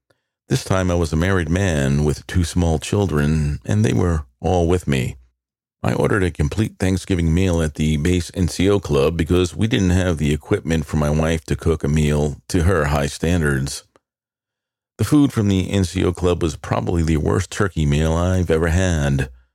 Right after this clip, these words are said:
The turkey was overcooked and bony, like the poor bird was starved before being executed and cooked.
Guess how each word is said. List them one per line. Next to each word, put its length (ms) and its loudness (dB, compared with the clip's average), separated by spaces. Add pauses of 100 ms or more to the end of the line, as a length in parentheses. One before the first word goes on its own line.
(480)
The 100 -2
turkey 300 0
was 220 0
overcooked 580 0
and 160 0
bony, 460 2
like 320 -4
the 220 -2
poor 280 -2
bird 500 0
was 200 -2
starved 480 -2
before 340 -2
being 540 -2
executed 560 -4
and 120 -2
cooked. 520 -2